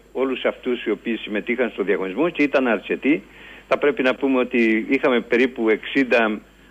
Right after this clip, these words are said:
συμμετοχές από όλη την Κρήτη και μερικές, ε, εκτός Κρήτης.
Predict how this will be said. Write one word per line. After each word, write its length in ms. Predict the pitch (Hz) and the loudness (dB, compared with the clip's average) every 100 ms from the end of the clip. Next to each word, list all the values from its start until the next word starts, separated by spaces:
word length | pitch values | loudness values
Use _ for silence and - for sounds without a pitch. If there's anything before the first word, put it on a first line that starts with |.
| - | -16
συμμετοχές 720 | - 117 110 117 147 139 113 - | -4 0 0 0 2 2 0 -6
από 300 | - 107 - | -4 -2 2
όλη 260 | 127 139 120 | 2 2 0
την 140 | - | -4
Κρήτη 340 | 110 120 147 160 | -2 0 0 -2
και 400 | - 135 131 127 - - _ - | 2 4 4 2 -2 -20 _ -6
μερικές, 580 | 120 120 - 139 - - | -2 -2 0 0 0 -4
ε, 180 | 117 - | -4 -6
εκτός 420 | - 120 - 139 - | -6 -4 0 0 0
Κρήτης. 460 | 113 104 95 95 | -4 -4 -4 -8